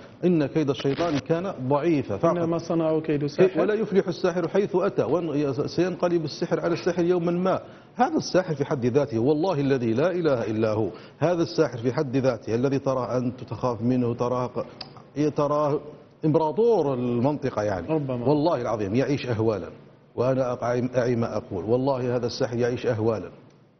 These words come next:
Speaker 1: وما مش مخلينه ترونكيل كما نقول احنا. راك شوف انت اللي دار دراهم ودار فيلات ودار كذا، والله العظيم، والله غير يتمنى حياتك، لكن ما قدرش يخرج من حياتك لانه هو اللي دخل عالم الشيطان. هذه الدعاء من عندي، هو اللي دخل عالم الشيطان،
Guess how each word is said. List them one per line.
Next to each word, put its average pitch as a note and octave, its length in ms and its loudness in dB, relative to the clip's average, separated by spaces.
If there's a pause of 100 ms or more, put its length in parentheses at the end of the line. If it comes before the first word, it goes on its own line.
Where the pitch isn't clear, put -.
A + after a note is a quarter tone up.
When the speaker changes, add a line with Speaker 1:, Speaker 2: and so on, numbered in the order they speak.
(640)
Speaker 1:
وما C3+ 120 4
مش C#3 120 -4
مخلينه C#3+ 360 0
ترونكيل B2+ 440 -2
كما A2+ 220 -2
نقول G2+ 240 -4
احنا. F2 180 -12 (380)
راك D3 100 2
شوف A3+ 240 2
انت F#3 200 2
اللي C3+ 160 0
دار A#2+ 180 2
دراهم B2 360 0
ودار A2+ 240 2
فيلات A#2 440 2
ودار A2+ 200 2
كذا، C#3+ 280 -2 (240)
والله C#3+ 400 2
العظيم، G#2+ 360 -2 (520)
والله D3+ 260 2
غير C#3+ 120 0
يتمنى C#3+ 400 0
حياتك، - 520 -2 (240)
لكن C3 260 2
ما B2 60 2
قدرش - 320 -2
يخرج A#2 260 0
من A#2 100 -2
حياتك D3+ 320 0
لانه B2+ 260 2
هو D3+ 400 2
اللي C3 100 0
دخل B2 220 -2
عالم A2 200 -2
الشيطان. F#2+ 400 -4 (720)
هذه B2 120 -2
الدعاء B2+ 260 4
من C#3+ 140 0
عندي، C3+ 320 0 (260)
هو E3 200 6
اللي D#3 100 0
دخل C#3+ 220 0
عالم C#3 240 -2
الشيطان، D#3 460 -2